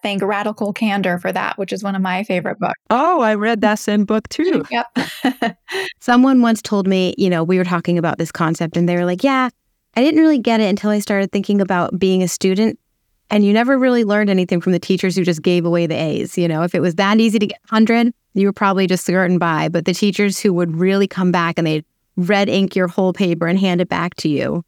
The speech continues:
Speaker 3: you learn from that. And they cared to push you.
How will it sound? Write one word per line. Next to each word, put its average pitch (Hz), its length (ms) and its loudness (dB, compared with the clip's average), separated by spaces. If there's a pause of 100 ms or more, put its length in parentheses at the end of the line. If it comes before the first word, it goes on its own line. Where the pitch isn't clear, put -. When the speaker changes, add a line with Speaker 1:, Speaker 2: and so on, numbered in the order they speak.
(200)
Speaker 3:
you 208 160 4
learn 208 260 4
from 165 160 -2
that. - 240 -4 (480)
And 254 200 6
they 208 120 2
cared 220 340 2 (160)
to 175 360 0
push - 300 -4
you. - 180 -4